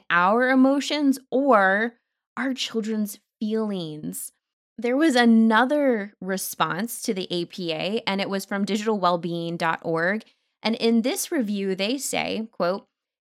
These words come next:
it's helpful that the recommendations do not demonize, catastrophize, or make sweeping generalizations about social media's effects.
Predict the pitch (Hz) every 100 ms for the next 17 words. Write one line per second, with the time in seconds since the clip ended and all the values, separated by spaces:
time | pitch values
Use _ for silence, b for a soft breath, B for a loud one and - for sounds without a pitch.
0 | - 311 277 - 226 262 - 392 427 -
1 | 247 226 214 226 277 247 202 202 - 240
2 | 240 233 208 175 - 170 180 196 196 185
3 | 180 185 190 - 202 - 170 185 - 190
4 | 185 170 170 170 175 175 214 226 233 -
5 | - 247 277 294 254 220 208 190 180 190
6 | 285 - 196 185 180 - 202 208 226 208
7 | 196 190 190 196 190 370 - -